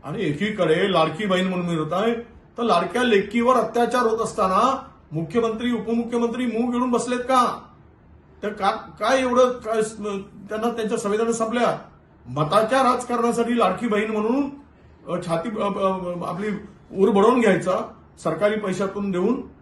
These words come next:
आणि दुसरीकडे मात्र महाराष्ट्र हा आता महिलावरील अत्याचाराचा एक मोठ, म्हणजे, अ,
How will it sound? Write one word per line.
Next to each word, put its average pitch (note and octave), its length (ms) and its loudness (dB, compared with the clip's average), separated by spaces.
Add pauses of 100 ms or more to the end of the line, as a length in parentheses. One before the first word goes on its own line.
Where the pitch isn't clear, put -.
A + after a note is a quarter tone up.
(340)
आणि F3+ 180 -4
दुसरीकडे F#3 500 -6
मात्र E3 360 -2
महाराष्ट्र D#3 560 -4
हा D3+ 200 -4
आता D#3+ 400 -6
महिलावरील D#3 520 -4
अत्याचाराचा D3 880 -10 (480)
एक F#3+ 220 -8
मोठ, D3 180 -6
म्हणजे, F#3 420 2 (1400)
अ, C#3+ 300 -4